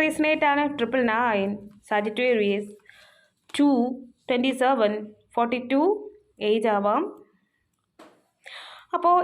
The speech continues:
ഇതൊക്കെയാണ് ക്ലൂ ആയിട്ട് കിട്ടിയിട്ടത്. ഇവിടെ റിലീജിയൻ എന്ന് പറയുന്നുണ്ട്, റിലീജിയനും തേർഡ് പാർട്ടി സിറ്റുവേഷൻ ആയിട്ട് വരാം കേട്ടോ. അപ്പോൾ ഇതൊക്കെയാണ് ഇവിടെ ക്ലൂ ആയിട്ട് കിട്ടിയിട്ടുള്ളത്. നിങ്ങൾക്കത് റീസണേറ്റ് ആവുന്നുണ്ടെന്ന് ഞാൻ വിശ്വസിക്കുന്നുണ്ട്. ഇനി നമുക്ക് എടുക്കേണ്ടത് ഏഞ്ചൽ മെസ്സേജസ് ആണ്. ഏഞ്ചൽ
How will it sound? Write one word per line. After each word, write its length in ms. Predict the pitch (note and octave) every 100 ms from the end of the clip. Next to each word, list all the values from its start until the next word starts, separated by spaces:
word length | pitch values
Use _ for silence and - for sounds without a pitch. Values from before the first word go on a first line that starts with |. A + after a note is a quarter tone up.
| D#4
ഇതൊക്കെയാണ് 420 | F4 F#4 F#4+ E4+ E4+
ക്ലൂ 120 | C#4 C4+
ആയിട്ട് 160 | B3+ B3
കിട്ടിയിട്ടത്. 340 | A#3+ A#3 A#3 C#4+
ഇവിടെ 160 | E4 F4
റിലീജിയൻ 420 | D#4 D#4+ F4 F#4 F4
എന്ന് 100 | D4+ B3+
പറയുന്നുണ്ട്, 440 | A3 A#3 A3+ G#3 C4
റിലീജിയനും 520 | B3+ C#4 C#4 D4+ D4+ F4+
തേർഡ് 160 | A3+ A3
പാർട്ടി 160 | G#3+ G#3
സിറ്റുവേഷൻ 360 | G3 G3+ G3+
ആയിട്ട് 160 | F#3+ F#3+ F#3
വരാം 200 | F3+ F3+
കേട്ടോ. 200 | F3+ F3 F3+ - _ _ _ - - - - - _ -
അപ്പോൾ 240 | B3 B3+ B3 B3 D4
ഇതൊക്കെയാണ് 500 | E4+ F4 F4+ D#4+ E4 G#4+ - - - - -
ഇവിടെ 160 | B3+ C4+ C4+
ക്ലൂ 100 | C#4+ D4
ആയിട്ട് 180 | A3+ A3
കിട്ടിയിട്ടുള്ളത്. 440 | G#3+ G#3 G#3 G3+ A#3+
നിങ്ങൾക്കത് 380 | G#3+ G#3+ G#3+ G#3 G#3 G#3
റീസണേറ്റ് 380 | B3 D4 C#4+ A3
ആവുന്നുണ്ടെന്ന് 400 | G3 G3 F#3+ F#3+
ഞാൻ 80 | F#3+ F#3+
വിശ്വസിക്കുന്നുണ്ട്. 600 | G#3+ G#3 G3+ G3 G3 B3+ - - - _ A#3+
ഇനി 100 | B3 A3
നമുക്ക് 280 | G#3 G#3 D#4 A3+
എടുക്കേണ്ടത് 400 | G#3 A3+ G#3+ G#3 G3+
ഏഞ്ചൽ 200 | G#3 G#3
മെസ്സേജസ് 400 | F#3+ G3 F#3+ F#3+ F3+
ആണ്. 120 | E3+ D#3+ G#3
ഏഞ്ചൽ 260 | C#4 D#4